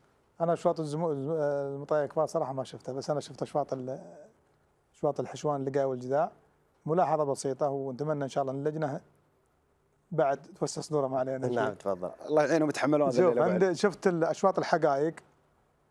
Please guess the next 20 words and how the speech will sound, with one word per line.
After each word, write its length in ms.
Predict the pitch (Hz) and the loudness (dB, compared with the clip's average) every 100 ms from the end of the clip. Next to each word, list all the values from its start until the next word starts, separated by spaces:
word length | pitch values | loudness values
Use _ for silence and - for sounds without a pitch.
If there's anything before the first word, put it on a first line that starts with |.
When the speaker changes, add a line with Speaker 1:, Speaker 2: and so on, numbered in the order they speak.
| _ | _
Speaker 1:
واشواط 320 | 160 151 190 175 | -4 2 4 4
اللقايا 500 | 160 143 131 123 - - | 2 2 2 0 -4 0
للانتاج 540 | 170 175 165 160 175 - _ _ _ _ | 2 2 2 2 2 -6 _ _ _ _
حاطين 340 | - 170 196 185 | 0 2 2 2
لها، 360 | 160 180 196 - - | 2 2 0 -8 -18
حاطين 600 | - 170 - 185 170 165 170 | -2 -2 0 -2 0 -2 -4
اشواط 340 | 151 185 165 | 0 0 2
الرموز 380 | 156 170 185 160 | 0 0 -2 -4
الفائزين، 680 | 143 170 156 139 170 185 - _ _ _ _ _ - | 0 0 0 -2 -2 -4 -8 _ _ _ _ _ -4
آه، 640 | 151 143 143 143 151 156 | -2 -2 -2 -4 -6 -10
الخمس 400 | 151 - 165 - | -8 0 0 2
مراكز 360 | 147 143 - 127 | 0 0 -4 -10
الاولى، 200 | 120 123 _ _ _ _ _ _ _ - | -12 -14 _ _ _ _ _ _ _ -2
بينما 280 | 165 175 170 | 0 2 0
اشواط 380 | - 202 208 | 4 4 4
ال-، 240 | 185 165 170 | 0 -2 -4
المفتوحه 680 | 170 156 - 147 127 139 | -2 -2 0 -2 -2 -6
اللي 180 | 139 135 | -4 -4
هي 40 | 131 | -4
اشواط 300 | - 170 | 0 0